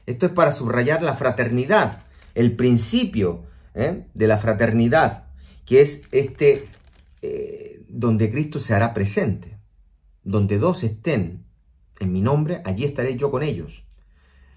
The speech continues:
Y es por eso que el elenco de los apóstoles, la lista de los apóstoles, está de dos en dos,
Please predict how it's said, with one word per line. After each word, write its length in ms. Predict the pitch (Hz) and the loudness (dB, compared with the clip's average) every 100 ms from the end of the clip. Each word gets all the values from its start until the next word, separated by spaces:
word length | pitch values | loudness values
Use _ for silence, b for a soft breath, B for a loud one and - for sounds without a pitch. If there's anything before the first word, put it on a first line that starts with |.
| _ - | _ -2
Y 80 | |
es 60 | 120 | 0
por 140 | 123 | 4
eso 260 | 170 - 160 | 2 2 -2
que 260 | 123 120 - | 2 0 2
el 120 | 104 | 2
elenco 400 | 110 190 196 147 | 4 2 0 0
de 80 | 113 | 0
los 160 | 107 | 0
apóstoles, 720 | 107 107 95 - 117 147 - - | -2 -2 -4 -2 -2 -2 -4 -8
la 100 | - | -4
lista 300 | 175 175 147 | -2 0 0
de 80 | 127 | 0
los 160 | 139 | -2
apóstoles, 540 | 151 117 113 123 120 117 | -2 -2 -4 -4 -4 -4
está 260 | 104 143 | -2 0
de 120 | 127 | 2
dos 220 | 123 139 127 | 2 0 -2
en 180 | 123 | -4
dos, 500 | 123 120 104 - - | 0 0 0 -8 -20